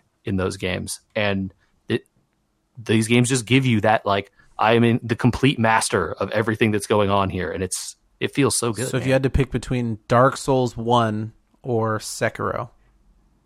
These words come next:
Speaker 1: Oh, now see, the, the answer to that, Sekiro is actually a lot more
Speaker 2: <laughs>
Speaker 1: like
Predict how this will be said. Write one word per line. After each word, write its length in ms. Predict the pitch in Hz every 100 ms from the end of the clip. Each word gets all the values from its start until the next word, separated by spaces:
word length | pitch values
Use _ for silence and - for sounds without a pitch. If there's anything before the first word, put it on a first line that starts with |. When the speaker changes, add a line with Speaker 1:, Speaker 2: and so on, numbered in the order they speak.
| _ _ _
Speaker 1:
Oh, 240 | - 110 104
now 160 | 104
see, 300 | 101 151 143
the, 280 | 120 110 143 - -
the 120 | 123
answer 280 | 135 165 135
to 80 | 127
that, 160 | 156
Sekiro 480 | - - 247 170 127
is 100 | 117
actually 260 | 123 - 113
a 60 |
lot 240 | 110 117 107
more 300 | 117 143 120
Speaker 2:
<laughs> 140 | 107
Speaker 1:
like 200 | 120 -